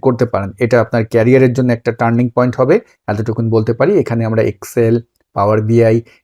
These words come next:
এসকিউএল, Python এই যে প্রোগ্রামগুলো আছে এগুলো তো শিখাবোই, পাশাপাশি আমাদের ফ্রিল্যান্সিং পার্ট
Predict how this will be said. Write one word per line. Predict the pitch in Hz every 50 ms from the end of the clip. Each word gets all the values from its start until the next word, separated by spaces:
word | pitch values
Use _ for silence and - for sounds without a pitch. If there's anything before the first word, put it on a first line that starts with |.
| _ - 101
এসকিউএল, | - - - - 107 107 110 110 113 113 -
Python | 101 98 101 104 - - 120 110 113 113 - _ _ _ _ -
এই | 151 170 151
যে | 160 156 -
প্রোগ্রামগুলো | 147 139 123 139 135 131 131 131 135 127
আছে | 120 - 120
এগুলো | 113 117 117 113 -
তো | 127 -
শিখাবোই, | - 123 - - 127 123 131 135 131 - 113
পাশাপাশি | 104 - - - 123 113 - 123 113 110
আমাদের | 110 110 107 113 110 110 - _
ফ্রিল্যান্সিং | - 131 120 117 117 113 - - 117 113 -
পার্ট | 117 113